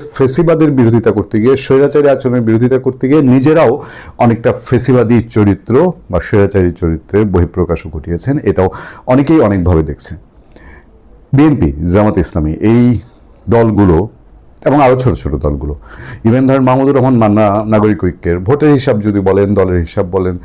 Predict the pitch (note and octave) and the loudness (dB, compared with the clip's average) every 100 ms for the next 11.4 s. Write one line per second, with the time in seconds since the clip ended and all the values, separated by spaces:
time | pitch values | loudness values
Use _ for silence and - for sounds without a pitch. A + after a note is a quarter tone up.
0 | - - - A2+ A2+ B2+ A#2+ C3+ C3+ A#2+ | -18 -14 -2 0 2 0 0 0 0 0
1 | D3 F#3+ - A2 C#3+ G3+ - _ _ _ | -2 -2 -2 0 0 -2 -8 _ _ _
2 | - C#3+ C3 C3+ B2 A2+ G#2+ - - G#2 | -4 -2 0 2 2 0 -2 -6 -4 -4
3 | C#2 C#2+ C#2 A#2 C#3 - - - F#2 A2 | -4 -6 -8 -16 -16 -16 -16 -10 -2 0
4 | A2 A#2+ A#2+ A2 A2+ G2+ G2+ - G2+ G2+ | 2 0 0 2 0 2 -2 0 0 2
5 | F#2+ F2+ F#2 - F#2 F2 F#2 - - - | 2 2 0 -2 -2 -2 -6 -20 -8 0
6 | C#3 D3+ D3+ D#3+ C#3+ B2+ A#2+ B2+ A#2 G#2+ | 0 2 2 2 2 0 0 0 0 -2
7 | F#2+ C3+ D#3 - _ _ _ - C#4+ A#3+ | -2 -4 -4 -18 _ _ _ -4 0 2
8 | E3 A2+ F2 D#2 - D#2 - D#2+ E2 G2+ | 2 0 0 -2 -6 -12 -12 -12 -4 -2
9 | G2+ G2+ - - - _ _ - - - | -2 -4 -14 -18 -20 _ _ -20 -20 -20
10 | - - A2+ G2 F#2 F#2 F#2 F#2+ - F2 | -12 -2 0 2 0 2 2 0 0 -4
11 | D#2+ F2+ - | 0 -2 -2